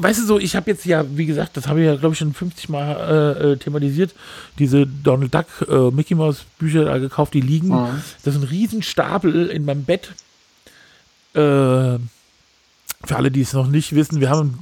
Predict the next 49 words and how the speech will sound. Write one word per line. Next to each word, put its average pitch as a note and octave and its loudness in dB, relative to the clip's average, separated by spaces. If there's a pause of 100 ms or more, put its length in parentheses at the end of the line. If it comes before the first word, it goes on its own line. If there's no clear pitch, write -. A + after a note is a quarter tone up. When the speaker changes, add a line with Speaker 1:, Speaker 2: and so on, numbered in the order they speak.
Speaker 1:
ein - -8 (220)
riesengroßes, F3 -4
vier E3+ -2
Meter C#3 -2
breites C3 -8
Bett. D#3+ -6 (760)
Und C#3 2
da C3+ 6
leben D3+ 2
wir C#3 4
drin C3+ 0
sozusagen. B2+ -4
Ähm, B2+ 0
und C#3+ 2
da, C#3 0
und C#3+ -2
dann D3+ 2
gucke C#3 -2
ich A#2+ -6
da C3 -4
immer A#2 -4
rein C3 2
und A#2+ 0
dann, A#2+ -2 (480)
äh, C3 0
und B2+ 2
dann, B2 2
ähm, C3 -4
dann C3+ 0
riech-, E3+ 0 (140)
riechen G#3 2
die F#3 2
natürlich E3+ 2
auch D#3 0
so F3+ 2
nach C#3 -4
altem D#3 -2
Buch, F#3+ 2
ja, D#3 4
und D#3 0
so. D#3 2
Das C#3+ -8
mag D#3 -6
ich A#3+ -4
schon G3+ -8
gern F3+ -4
und D#3 -2
so, D3+ 4
aber D3+ 4